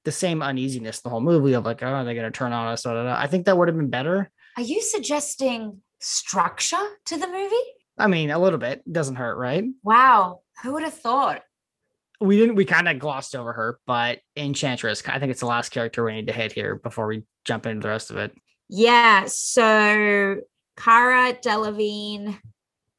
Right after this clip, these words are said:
Speaker 2: probably shouldn't have been playing that role, in my opinion. Not that great of an actress. Great model. Totally would give her that. But I haven't seen her in much, and everything that I've seen her in, she hasn't really been that great. I felt like she wasn't menacing enough.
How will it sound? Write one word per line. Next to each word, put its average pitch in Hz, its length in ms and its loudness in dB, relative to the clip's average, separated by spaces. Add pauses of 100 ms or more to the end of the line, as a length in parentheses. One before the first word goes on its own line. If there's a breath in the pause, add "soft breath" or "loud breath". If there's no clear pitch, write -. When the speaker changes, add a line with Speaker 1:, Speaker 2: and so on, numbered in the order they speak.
(200)
Speaker 2:
probably 285 580 2
shouldn't 254 320 -4
have 240 180 -4
been 233 220 0
playing 240 340 -2
that 240 240 0
role, 226 220 2
in 233 80 -8
my 233 180 -4
opinion. 233 560 -4 (400)
Not 214 400 2
that 262 220 4
great 269 180 2
of 262 80 -2
an 269 120 -2
actress. 285 640 -4 (280)
Great 214 200 -2
model. 180 460 0
Totally 226 440 0
would 190 220 -10
give 185 140 -6
her 180 120 -6
that. 175 380 2 (400 loud breath)
But 196 100 0
I 226 60 6
haven't 277 300 2
seen 247 260 -6
her 247 80 -4 (120)
in 214 140 -8
much, 190 280 -2
and 202 120 -8
everything 233 380 -4
that 214 100 -4
I've 208 120 -4
seen 202 360 -8
her 190 140 -4
in, 190 160 -10
she 202 160 -8
hasn't 185 300 -4
really 185 200 -8
been 180 220 -8
that 175 240 -6
great. 202 480 -4 (320 loud breath)
I 220 80 2
felt 240 340 4
like 233 320 2 (160)
she 226 220 -6
wasn't 208 380 -4
menacing 262 500 -2
enough. 233 560 0